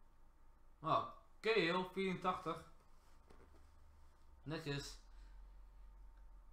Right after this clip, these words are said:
Maar als je deze video leuk hebt gevonden en nuttig hebt gevonden,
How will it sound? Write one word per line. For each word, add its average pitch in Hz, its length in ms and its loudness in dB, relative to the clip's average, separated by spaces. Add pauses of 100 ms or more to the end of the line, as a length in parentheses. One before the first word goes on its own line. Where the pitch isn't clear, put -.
(140)
Maar 147 200 10
als 180 80 10
je 196 140 8
deze 214 80 6
video 190 600 2
leuk 190 200 4
hebt 180 280 0
gevonden 160 680 -2
en 190 140 0
nuttig 185 260 2
hebt 170 200 4
gevonden, 147 340 -2